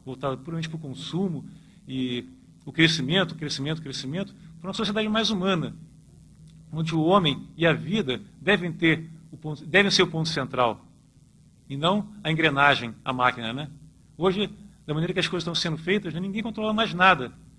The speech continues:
A engrenagem domina o homem, a máquina domina o homem, o sistema domina o homem.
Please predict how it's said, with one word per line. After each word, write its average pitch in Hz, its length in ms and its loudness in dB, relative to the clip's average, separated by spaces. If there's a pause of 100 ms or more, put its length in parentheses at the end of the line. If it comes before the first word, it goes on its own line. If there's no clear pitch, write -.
(140)
A 151 100 -4
engrenagem 170 500 4
domina 208 280 -2
o 180 60 -4
homem, 175 220 0
a 143 60 -2
máquina 190 360 2
domina 160 280 0
o 139 40 -2
homem, 135 200 -2
o 113 40 -6
sistema 202 580 0 (260)
domina 190 300 -4
o 208 40 -2
homem. 165 320 -4